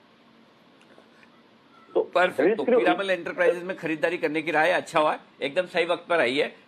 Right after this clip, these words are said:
Speaker 2: नहीं तो शायद मैं अभी short call दे ही चुका होता। आठ सौ पचास रुपए वाला call ऑप्शन, अ, कह रहे हैं विश्वेश जी आप खरीदिए,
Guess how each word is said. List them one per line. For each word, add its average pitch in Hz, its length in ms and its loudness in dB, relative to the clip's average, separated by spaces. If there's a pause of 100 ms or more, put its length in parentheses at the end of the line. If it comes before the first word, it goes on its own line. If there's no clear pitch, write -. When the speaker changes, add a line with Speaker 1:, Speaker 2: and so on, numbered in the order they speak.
Speaker 2:
नहीं 143 140 -4
तो 170 100 -6
शायद 160 220 0
मैं 165 200 -2
अभी 151 460 -2
short 151 260 -2
call 170 200 0
दे 143 80 2
ही 175 80 2
चुका 170 240 -2
होता। 147 360 0 (240)
आठ 233 160 2
सौ 214 100 -8
पचास 208 420 -2
रुपए 196 120 -6
वाला 196 200 0
call 175 260 -2
ऑप्शन, 180 220 -4
अ, 185 220 -14
कह 147 360 -4
रहे 160 120 -2
हैं 170 200 -4 (220)
विश्वेश 147 380 -4
जी 165 60 -2
आप 139 300 0
खरीदिए, 127 480 -4